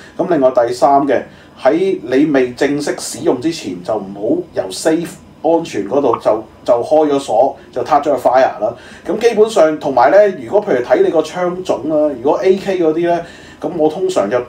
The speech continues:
即係睇吓咯。噉可能我都會教佢哋，誒，着重係用單發先咯。因為你連射呢，有一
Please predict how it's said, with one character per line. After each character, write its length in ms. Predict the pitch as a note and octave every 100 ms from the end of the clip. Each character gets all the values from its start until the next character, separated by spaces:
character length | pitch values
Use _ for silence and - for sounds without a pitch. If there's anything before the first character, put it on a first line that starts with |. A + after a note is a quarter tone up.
| -
即 100 | F3
係 80 | D3+
睇 180 | B2 D#3+
吓 120 | - C3
咯。 160 | D3+
噉 60 | D3+
可 180 | D#3 C#3 D#3
能 140 | G#2+
我 40 | B2
都 100 | D#3
會 80 | C3 -
教 100 | A#2+ A#2
佢 160 | A#2+ A#2+
哋， 160 | A2+ G#2+ - - - -
誒， 200 | A#2 A#2 - - - -
着 180 | C#3 B2
重 180 | C#3 B2
係 100 | A#2+
用 140 | - -
單 280 | D3+ D3+
發 200 | D#3 B2
先 240 | A2 C3+ B2
咯。 80 | B2 A3
因 80 |
為 240 | A#3+ D#3+ D#3
你 120 | D3
連 160 | A2 A2+
射 300 | - C3 C#3
呢， 260 | D#3+ E3 D#3+
有 360 | D3+ B2+ E3+
一 40 | F3+